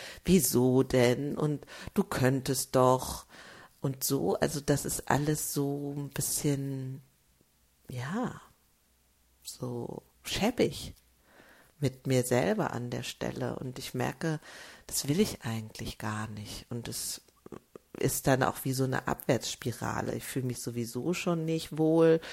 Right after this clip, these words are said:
und dann komme ich auch noch in so ein Gedankenkarussell von also und dann wird's eigentlich immer blöder in der Spirale nach unten.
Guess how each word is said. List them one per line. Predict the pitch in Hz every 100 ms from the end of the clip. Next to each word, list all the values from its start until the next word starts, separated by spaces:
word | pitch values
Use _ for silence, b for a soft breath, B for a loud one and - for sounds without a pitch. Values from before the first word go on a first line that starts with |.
| B B B
und | 143
dann | 127 127
komme | - 127
ich | 120 -
auch | 120
noch | 117 117
in | - 120 117
so | 131
ein | 127 120 - 131 - - - - 165 165 - - - - - -
Gedankenkarussell | 139 131 - 143 156 165 147 147 - - - - - - - 160 139 139 - 143 139
von | - 131 131 127 123 143 139 131 139 139 113 113 131 190 196 180 185 185 180 143 160 302 339 349 359 339 339 311 320 311 294 202 156 170 143 139 131 - B B B -
also | 139 135 139
und | 135 139 -
dann | 131 156
wird's | 151 139 -
eigentlich | 127 131 139 131 110
immer | 127 135 139 120
blöder | 120 123 156 160 120 -
in | - 120
der | 117
Spirale | - - 123 - 120 120
nach | 113 113
unten. | - 143 139 131 - 131